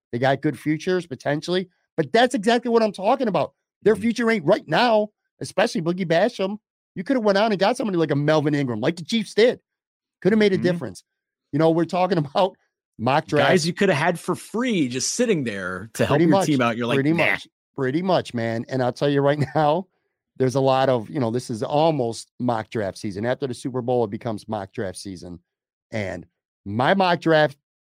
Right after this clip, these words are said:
Speaker 1: if things go the way I want, I won't be having one because the Bills won't have a first round pick.
Speaker 2: <laughs>
Speaker 1: Go out and get yourself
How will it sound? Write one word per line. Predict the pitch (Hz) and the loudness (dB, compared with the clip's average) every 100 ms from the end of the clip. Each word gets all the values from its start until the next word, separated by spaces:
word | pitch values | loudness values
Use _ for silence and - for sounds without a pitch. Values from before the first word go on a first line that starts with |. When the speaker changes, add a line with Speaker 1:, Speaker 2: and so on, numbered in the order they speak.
| _ - | _ -10
Speaker 1:
if | 107 | -8
things | - 147 135 | -2 -2 0
go | 156 | 2
the | 147 | 4
way | 135 123 | 4 4
I | 139 156 | 2 4
want, | 160 165 160 - | 4 2 0 0
I | 135 | 0
won't | 147 151 | 0 -2
be | 156 | -2
having | 135 135 110 104 | 0 -2 -2 -6
one | 95 | -8
because | 98 110 110 | -8 -6 -6
the | 95 | -6
Bills | 120 131 131 | -2 -2 0
won't | 139 - | -4 -2
have | 143 151 | 0 0
a | 123 | -2
first | 143 123 - | -4 -6 -2
round | 135 107 | -4 -4
pick. | 131 120 _ - - _ - | -8 -10 _ -14 -14 _ -12
Speaker 2:
<laughs> | - - - _ - | -12 -16 -16 _ -8
Speaker 1:
Go | 123 156 190 | 2 4 4
out | 196 190 | 4 0
and | 139 | -4
get | 156 196 202 | 2 2 2
yourself | 185 - 175 170 170 | -6 -2 0 0 0